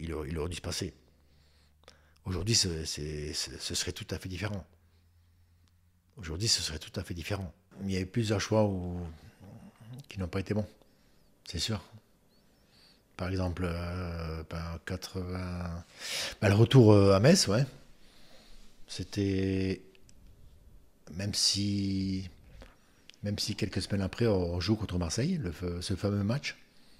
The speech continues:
quatre-, en quatre-vingts, quatre-vingt-neuf, ouais, donc, euh, trente, euh, trente-quatre ans après,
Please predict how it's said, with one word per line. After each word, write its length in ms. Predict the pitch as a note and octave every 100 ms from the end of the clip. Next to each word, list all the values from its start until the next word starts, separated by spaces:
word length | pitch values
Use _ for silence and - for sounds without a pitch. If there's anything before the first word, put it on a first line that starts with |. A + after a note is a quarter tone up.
| - - - - - - - - - -
quatre-, 400 | - - F#2+ G2
en 100 | G2
quatre-vingts, 760 | F#2+ G2 - G2 F#2 G2 F#2+ F#2 A1 - -
quatre-vingt-neuf, 500 | E2+ - E2+ C#3 -
ouais, 80 | C3
donc, 260 | F2+ E2
euh, 40 | E2
trente, 400 | - G2 F#2 F#2
euh, 280 | F2 E2+ E2
trente-quatre 440 | - F#2+ G2 G2+
ans 60 | G#2+
après, 240 | D3+